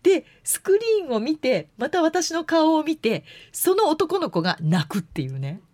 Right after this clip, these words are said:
「えー、どういうこと？」<laughs>「私が泣くのを見て泣き、スクリーンを見て泣き、私より泣いてるん違うん、このスタッフ」っていう、まあ、そういう、あの、馬場君っていう男の子なんですけれども、そういうスタッフが、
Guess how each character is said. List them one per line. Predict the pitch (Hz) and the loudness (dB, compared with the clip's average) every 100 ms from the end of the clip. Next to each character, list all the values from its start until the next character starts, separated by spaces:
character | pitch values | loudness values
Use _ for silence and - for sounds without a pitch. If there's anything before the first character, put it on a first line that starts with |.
| - | -6
「え | 196 | 0
ー、 | 277 415 494 | 4 4 4
ど | 277 | 4
う | |
い | 339 | 4
う | |
こ | 453 | 2
と？」 | 175 170 - 185 170 - - - - - - | 0 -4 -4 -4 -4 -8 -14 -18 -20 -20 -20
<laughs> | - 554 587 494 220 | -10 -2 0 0 -2
「私 | 190 339 349 302 | -4 -2 -2 0
が | 277 | 0
泣 | 262 | -2
く | 254 | -2
の | 294 190 | -2 -2
を | |
見 | 170 170 | -2 -2
て | 139 | -4
泣 | 139 - | -6 -4
き、 | 160 135 - - | -6 -6 -12 -6
ス | - | -6
ク | - 370 | 0 2
リ | 392 349 | 2 -2
ー | |
ン | 170 | -2
を | 156 | -2
見 | 196 | -2
て | 156 | -2
泣 | 131 131 | -6 -8
き、 | - 139 - _ _ | -6 -8 -8 _ _
私 | 170 170 294 415 | -8 -4 -2 0
よ | 359 | 0
り | 170 | 0
泣 | 156 277 | 0 0
い | |
て | 381 | -2
る | 370 | -2
ん | 254 | -2
違 | 190 | -2
う | 175 185 151 | 0 0 -2
ん、 | 139 | -6
こ | 151 | -6
の | 143 | -4
ス | 143 | -4
タ | - | -4
ッ | - | -6
フ」 | - 151 | -8 -12
っ | |
て | - 220 | -8 -6
い | 226 247 277 269 | -2 0 0 0
う、 | - - - - | -2 -12 -12 -2
ま | 190 | 0
あ、 | 160 | 0
そ | 196 170 | -4 -4
う | |
い | 165 | -2
う、 | 151 147 - | -4 -6 -6
あ | |
の、 | 143 | -6
馬 | 127 147 | -4 -4
場 | 143 | -4
君 | 156 147 | -6 -6
っ | |
て | 151 | -6
い | |
う | 143 | -8
男 | 160 165 | -4 -2
の | 160 | -2
子 | |
な | 139 175 | -2 0
ん | |
で | 220 | 0
す | 151 | 0
け | 202 | 0
れ | 175 | 0
ど | 170 | -2
も、 | 202 233 185 - - - - - | -2 -2 -2 -8 -12 -12 -12 -12
そ | - 185 | -8 -4
う | |
い | 170 | -2
う | 160 | -4
ス | - | -4
タ | 190 | -8
ッ | |
フ | - 156 | -6 -4
が、 | 165 170 | -2 -4